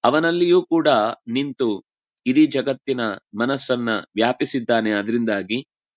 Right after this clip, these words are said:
ಭಗವಂತನನ್ನ ವೃಷಭಾಕ್ಷ ಅಂತ ಕರೆದ್ರು. ಹೀಗೆ ಭಗವಂತನ ಎಷ್ಟು ವಿಸ್ತಾರವಾದ ಅನುಸಂಧಾನವನ್ನ ಮಾಡ್ಲಿಕ್ಕೆ ಆಯಾ ವ್ಯಕ್ತಿಗಳಿಗೆ ಸಾಧ್ಯವಾಗುತ್ತೋ ಅಷ್ಟು ರೂಪಗಳಿಂದಲೂ ಕೂಡ,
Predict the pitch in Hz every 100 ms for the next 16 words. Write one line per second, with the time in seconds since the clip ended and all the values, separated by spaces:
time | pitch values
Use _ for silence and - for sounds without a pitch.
0 | - 113 131 123 113 104 98 117 95 113
1 | 101 98 98 - 104 101 95 _ 90 -
2 | - 90 85 76 _ _ _ _ _ _
3 | _ _ _ _ - 143 131 107 107 -
4 | 107 123 127 127 127 123 104 - _ _
5 | _ _ _ - 117 - - - 160 -
6 | _ _ _ _ _ _ _ _ _ 110
7 | 113 - 143 143 139 139 131 127 110 117
8 | 127 127 127 123 120 120 113 107 110 -
9 | 104 98 _ _ _ _ _ _ _ _
10 | 113 120 135 131 117 117 - 143 127 117
11 | 110 107 107 - 123 110 104 - 123 -
12 | 104 - - 165 156 139 135 127 123 123
13 | 120 113 107